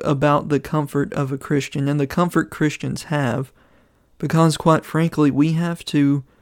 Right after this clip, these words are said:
as Christians and as people, remember exactly how and exactly where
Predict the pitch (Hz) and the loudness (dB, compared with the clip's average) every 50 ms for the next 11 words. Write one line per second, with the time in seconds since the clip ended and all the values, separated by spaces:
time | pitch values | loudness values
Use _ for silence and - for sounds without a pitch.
0 | _ _ _ _ _ - 139 143 139 131 - - - 170 180 180 - - - 127 | _ _ _ _ _ 0 2 2 2 2 0 -4 -2 -2 -2 -2 -4 -4 -6 -4
1 | 135 143 165 - - - _ _ _ - - 156 151 156 156 151 - - - - | -4 -6 -8 -12 -16 -20 _ _ _ -4 0 2 4 4 4 2 -2 -4 -6 -4
2 | - 185 180 - - - - - 139 _ _ _ _ _ _ _ _ _ _ _ | -4 -4 -4 -4 -4 -6 -6 -6 -8 _ _ _ _ _ _ _ _ _ _ _
3 | _ _ _ - - 147 147 143 135 131 131 139 143 156 175 180 160 135 135 123 | _ _ _ -2 4 6 6 8 8 6 6 4 4 4 4 4 2 2 0 0
4 | 123 123 143 165 _ _ _ _ _ _ _ _ _ _ _ - - 147 143 147 | 0 -2 -4 -6 _ _ _ _ _ _ _ _ _ _ _ -4 0 0 0 2
5 | 139 135 131 147 147 170 175 - - - 165 165 160 156 147 - - 156 147 135 | 0 -2 -2 -2 -2 -2 -4 -6 -6 -4 -2 -2 -2 -2 -4 -4 -2 0 0 0
6 | 117 123 131 131 135 - _ _ _ _ _ _ _ _ _ _ _ _ _ _ | 0 0 0 -2 -4 -6 _ _ _ _ _ _ _ _ _ _ _ _ _ _
7 | _ _ _ _ _ _ _ _ _ _ _ _ _ _ _ _ _ - 131 135 | _ _ _ _ _ _ _ _ _ _ _ _ _ _ _ _ _ -4 -4 -2
8 | 135 131 143 147 151 - - - - 139 139 143 147 147 160 151 - - - 147 | -2 0 -2 -2 -4 -4 -6 -6 -6 -6 -8 -6 -2 -2 -2 0 -2 -2 -2 -4
9 | 143 - | -6 -6